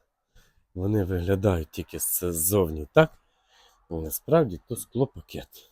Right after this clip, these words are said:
Так, роззуваємося. Е, наверх я не йшов. Вона питала, я сказав, що не треба. Ну, тобто за тридцять євро я вже хамити не хотів. Рішив, що не треба.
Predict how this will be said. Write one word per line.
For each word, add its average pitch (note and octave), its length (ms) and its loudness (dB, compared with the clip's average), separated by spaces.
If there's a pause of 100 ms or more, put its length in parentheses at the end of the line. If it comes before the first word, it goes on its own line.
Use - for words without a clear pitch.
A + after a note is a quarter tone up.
(120)
Так, D2 200 -14
роззуваємося. E2 1000 -4 (1300)
Е, G#2 340 6 (240)
наверх A2 400 4
я G#2 80 2
не G2+ 100 2
йшов. G#2+ 460 0 (920)
Вона B2 200 0
питала, G#2+ 440 -2
я F#2+ 100 0
сказав, F#2 400 -6
що - 140 -14
не G2 160 -8
треба. G2+ 520 -6
Ну, - 160 -8
тобто A2 200 -8
за G2 160 -8
тридцять - 500 -8 (680)
євро A2 320 4
я A#2 140 6
вже G2 180 0
хамити G#2+ 460 0
не F2+ 140 -4
хотів. - 600 -6 (1120)
Рішив, G2 460 -4
що - 240 -6
не F#2 180 -4
треба. D#2+ 720 -8